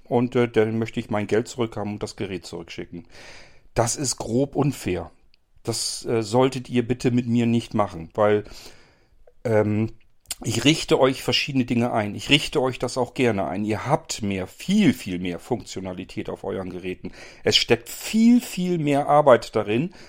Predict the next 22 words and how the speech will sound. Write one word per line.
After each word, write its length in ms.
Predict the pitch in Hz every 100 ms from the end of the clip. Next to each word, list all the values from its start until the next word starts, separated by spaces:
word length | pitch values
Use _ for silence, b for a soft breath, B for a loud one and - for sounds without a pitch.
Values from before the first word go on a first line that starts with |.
| B
als 240 | 117 - 117
in 120 | 107
jedem 360 | 120 147 147
anderen 420 | 131 127 127 123 117
Gerät, 400 | 104 113 - -
das 220 | 107 -
ihr 80 | 110
da 100 | 110
draußen 400 | 90 95 - 113
bekommen 480 | 113 113 98 82
könnt. 320 | 78 87 90 - B B B B
Ich 120 | -
mache 300 | 110 123 -
mir 100 | 170
für 140 | - 175
euch 160 | 160
diese 300 | - 151 160
Arbeit 640 | 143 139 135 135 131 - - _ -
gerne 500 | 113 113 117 165 175
auch 320 | 147 151 151
und, 380 | - 127 123 -
ähm, 340 | 117 117 117